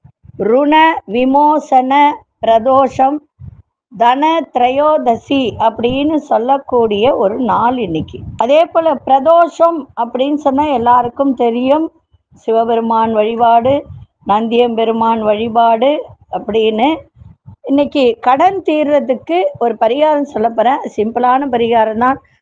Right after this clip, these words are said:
அதை கண்டிப்பா செய்யுங்க. நிச்சயமா கடன் தீரக்கூடிய ஒரு தருணம் உண்டு. அது என்னன்றது நம்ம பார்க்கறதுக்கு முன்பு கோச்சாரத்தை பார்த்துட்டு மற்ற விஷயங்களை பார்க்கலாம்.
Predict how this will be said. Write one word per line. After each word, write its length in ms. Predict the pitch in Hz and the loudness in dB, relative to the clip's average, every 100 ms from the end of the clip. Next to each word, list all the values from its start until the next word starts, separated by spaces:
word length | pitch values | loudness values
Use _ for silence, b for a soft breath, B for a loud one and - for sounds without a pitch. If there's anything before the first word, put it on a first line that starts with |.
| _ | _
அதை 140 | 185 196 | -4 0
கண்டிப்பா 480 | 226 233 285 285 311 - | 0 0 0 2 2 0
செய்யுங்க. 420 | 226 240 240 247 285 - | -2 -2 0 2 2 0
நிச்சயமா 640 | 190 208 - 262 254 233 269 - | -8 -10 -4 -2 0 0 -2 -2
கடன் 340 | 208 214 247 254 | -4 0 0 -2
தீரக்கூடிய 760 | 240 233 220 - 208 196 208 240 320 - _ _ _ - | -2 -2 -2 -2 -2 -2 0 0 0 -4 _ _ _ -6
ஒரு 160 | 240 294 | -4 -2
தருணம் 440 | - 202 214 233 214 | 0 0 0 -2 -4
உண்டு. 280 | 196 220 262 - | -4 0 0 0
அது 200 | 214 208 208 | -2 -2 0
என்னன்றது 720 | 226 269 285 285 254 240 254 | 0 2 2 2 0 0 0
நம்ம 240 | 269 214 190 185 | -2 -2 -2 0
பார்க்கறதுக்கு 840 | 208 226 - 240 214 - - 220 208 | 0 0 -2 -4 -4 -10 -10 -6 -4
முன்பு 360 | 196 233 254 285 320 - _ | -2 0 2 2 2 -4 _
கோச்சாரத்தை 720 | 247 285 330 330 311 302 - 208 214 | 0 0 2 2 0 0 -2 -2 2
பார்த்துட்டு 520 | 208 233 247 214 269 294 - - | 2 2 -2 -2 0 -2 -6 -4
மற்ற 380 | 226 247 277 | -2 0 0
விஷயங்களை 580 | 254 226 - 226 202 208 277 | -2 -2 -2 0 0 -2 0
பார்க்கலாம். 580 | 214 156 - - 147 | -2 -2 -4 -10 -10